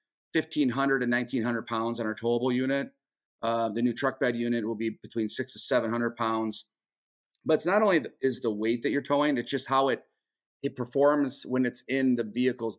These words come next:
bed or behind the vehicle, and the amount of air drag, um, that it, it goes when you're po-, towing it down the, so we're,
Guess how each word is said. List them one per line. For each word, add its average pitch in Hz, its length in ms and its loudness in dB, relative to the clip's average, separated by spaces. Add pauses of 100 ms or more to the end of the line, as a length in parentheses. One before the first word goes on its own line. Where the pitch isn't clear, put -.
bed 123 300 2 (100)
or 127 200 0
behind 127 460 -2
the 120 60 0
vehicle, 104 680 -4 (400)
and 127 100 2
the 131 40 4
amount 127 260 4
of - 140 -4
air 135 240 4
drag, 107 580 0 (260)
um, 110 340 -2
that 113 220 2
it, 110 220 -4
it 104 160 -6 (160)
goes 110 220 0
when 107 100 -4
you're 104 220 -6
po-, 117 220 -2
towing 117 200 0
it 101 100 -8
down 107 260 -2
the, 104 280 -2
so - 120 -4
we're, 131 200 2